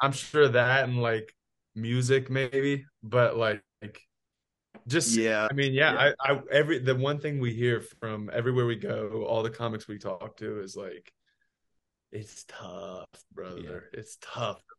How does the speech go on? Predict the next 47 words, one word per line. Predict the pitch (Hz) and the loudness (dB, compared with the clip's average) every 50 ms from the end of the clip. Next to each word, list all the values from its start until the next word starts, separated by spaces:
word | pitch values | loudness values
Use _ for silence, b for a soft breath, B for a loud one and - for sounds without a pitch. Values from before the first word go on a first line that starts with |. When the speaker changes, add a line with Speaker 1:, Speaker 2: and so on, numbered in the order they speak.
| - 104 | -14 -12
Speaker 1:
make | 101 98 - | -12 -10 -10
money | 107 104 101 104 104 | -10 -10 -8 -10 -10
doing | 98 98 104 101 101 101 | -10 -10 -10 -10 -10 -12
this | 101 98 - - - | -12 -12 -6 2 4
Speaker 3:
Yeah. | - - | 4 6
Speaker 1:
stuff." | - - - - - _ _ _ | 6 4 2 0 -8 _ _ _
Speaker 2:
But, | - 123 101 | -4 -4 -4
and | 101 85 107 123 | -2 -4 -4 -4
even | 131 143 156 | -4 -2 -2
the | 147 120 | -2 2
guys | 107 110 117 117 113 | 4 6 6 6 4
that | 117 | 4
are | 104 | 0
successful, | 92 - - 78 - - 101 104 110 - - 82 | 0 -2 -6 -8 -4 0 0 0 0 0 -2 2
that | 85 | 4
I | 90 101 | 4 4
consider | 101 - - - 98 92 | 2 0 -6 -4 -2 -2
very | 90 92 90 | 0 0 -2
successful, | 87 - - - - 120 131 131 - - 87 | -2 -6 -10 -4 -2 -2 -2 -2 -4 -10 -8
they're | 80 92 92 107 | -2 -2 0 0
also, | 131 139 - - 95 | 0 -2 -2 -2 -2
they | 82 - 98 | -2 -2 -2
have | 107 120 - - | -2 -2 -4 -2
to | - | 0
do | 110 110 | 0 0
the | 98 90 92 | 0 0 -2
road | 82 90 95 107 107 95 85 78 - - _ _ _ - | 0 2 2 2 2 2 0 -2 -8 -16 _ _ _ -4
every | - 101 107 101 87 85 78 71 | -2 -2 -2 -2 -6 -8 -8 -8
single | 71 - - - 98 107 110 101 - - - - - _ _ | -8 -10 -10 -6 -4 -4 -4 -4 -4 -8 -10 -12 -16 _ _
we-, | - - 90 85 _ _ _ - | -8 -8 -8 -8 _ _ _ -4
weekend. | - 233 233 - 76 76 | -2 -2 -2 -2 -2 -2
I | 87 | 0
mean, | 95 98 | 0 2
that | 107 127 135 147 | 2 4 4 4
was | 170 160 131 | 2 2 2
a | 107 | 0
very | 92 101 110 113 123 123 113 107 | 2 4 4 4 6 6 4 2
interesting | 110 - 110 - - 107 98 98 | 2 -2 -6 -8 -6 -6 -6 -4
thing | - 104 98 | -4 -2 0
to | 95 92 | 0 2
watch | 87 87 90 92 92 - - - | 4 4 6 6 4 2 0 -4
on | - 80 85 87 85 82 82 - | -2 -2 0 0 0 -2 -4 -6
Instagram | - 95 95 - 98 90 92 87 85 82 | -6 -6 -6 -6 -4 -2 0 0 0 -2
and | 80 85 | -4 -8
Twitter | - - 98 92 92 87 82 | -6 -4 -2 0 0 0 -2
during | 80 - 87 87 87 85 85 82 | -2 0 0 0 2 0 0 -4
the | 87 | -6